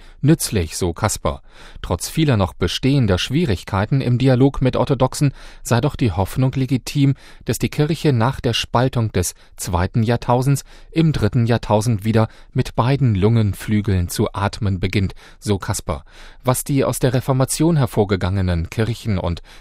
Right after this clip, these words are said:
christlichen Gemeinschaften betreffe, sehe er keinen Haltepunkt, aber einen tiefgreifenden Wandel in der ökumenischen Situation. Für den weiteren Weg in der Ökumene gäbe es keine einzig gültige Lösung. Die Unterschiede seien zu groß,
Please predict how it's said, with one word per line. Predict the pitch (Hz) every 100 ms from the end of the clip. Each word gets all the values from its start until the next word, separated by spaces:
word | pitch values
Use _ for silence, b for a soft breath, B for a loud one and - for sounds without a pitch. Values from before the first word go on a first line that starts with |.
| -
christlichen | - - 107 98 92
Gemeinschaften | 95 95 110 - - 110
betreffe, | 98 - 127 - 120 B B B
sehe | 113 139 143
er | - 120 110
keinen | - 123 110 90 -
Haltepunkt, | 101 151 - 160 170
aber | - 135 135
einen | 135 143 B B B
tiefgreifenden | - 139 - 123 117 - 123 131
Wandel | 123 139 151 101
in | 92 92
der | 87 -
ökumenischen | - 113 104 92 92 - 87
Situation. | 90 - 95 - 92 76 B B B
Für | - -
den | 80 78
weiteren | 85 101 135 143
Weg | 135 139
in | 143
der | 131
Ökumene | 123 - 131 120 123 120 B B
gäbe | 123 120 -
es | -
keine | - 117 123 127
einzig | 127 131 143 107 -
gültige | - 104 98 98 107
Lösung. | 92 107 101 98 - B B -
Die | -
Unterschiede | 143 139 - 107 98
seien | 90 85 87
zu | -
groß, | 113 110 101 -